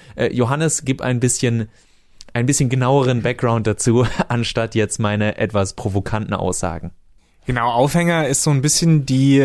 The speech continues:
Speaker 2: Meldung, dass Ghost Recon Breakpoint, ich glaub, es, äh, ist, äh, für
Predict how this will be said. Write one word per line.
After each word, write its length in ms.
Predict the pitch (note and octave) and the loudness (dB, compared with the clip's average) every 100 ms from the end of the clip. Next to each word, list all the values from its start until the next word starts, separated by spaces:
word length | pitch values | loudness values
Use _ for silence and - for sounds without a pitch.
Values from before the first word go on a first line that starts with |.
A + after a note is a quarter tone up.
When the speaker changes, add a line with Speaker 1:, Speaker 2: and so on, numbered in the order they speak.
| B2+ | 4
Speaker 2:
Meldung, 720 | A#2 A#2 B2+ E3+ F3+ F3+ F#3 F#3+ _ _ _ - - | 2 2 2 2 2 2 0 -2 _ _ _ -20 -4
dass 520 | B2 A#2+ B2 A#2+ - | -2 0 0 -2 -2
Ghost 320 | B2+ C3+ - | 0 0 0
Recon 260 | C#3 C3+ A2 | -2 -2 0
Breakpoint, 1040 | A#2+ E3 - - D#3+ D#3 D#3 D#3+ D3+ A#2 | 0 0 -2 -2 2 2 2 2 0 -4
ich 140 | A#2 | -6
glaub, 280 | - A#2 A#2 | -2 -2 -2
es, 220 | - - | -6 -4
äh, 400 | B2 A#2 A#2 A2+ | 0 0 0 -2
ist, 240 | A2 - A#2+ | -4 -4 -2
äh, 260 | A2 A2 | 0 -2
für 840 | G#2+ - B2 A#2+ A#2 A2+ A2 A2 | -4 -2 2 4 4 2 0 -2